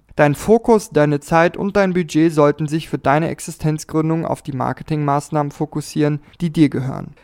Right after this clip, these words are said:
Dabei steht deine Website im Mittelpunkt, denn dort können sich Interessenten über deine Leistungen, dein Portfolio,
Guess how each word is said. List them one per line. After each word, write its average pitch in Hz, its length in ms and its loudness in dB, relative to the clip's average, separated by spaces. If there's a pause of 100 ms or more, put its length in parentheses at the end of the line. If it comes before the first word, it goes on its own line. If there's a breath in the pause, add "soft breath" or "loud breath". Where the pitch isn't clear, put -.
Dabei 160 220 4
steht 170 260 0
deine 160 220 4
Website 165 400 2
im 135 100 -2
Mittelpunkt, - 800 -6
denn 127 160 -4
dort 151 260 2
können 185 220 2
sich 170 160 -6
Interessenten 160 760 -2
über 147 200 0
deine 131 220 -2
Leistungen, 151 580 0
dein 139 180 0
Portfolio, 160 720 0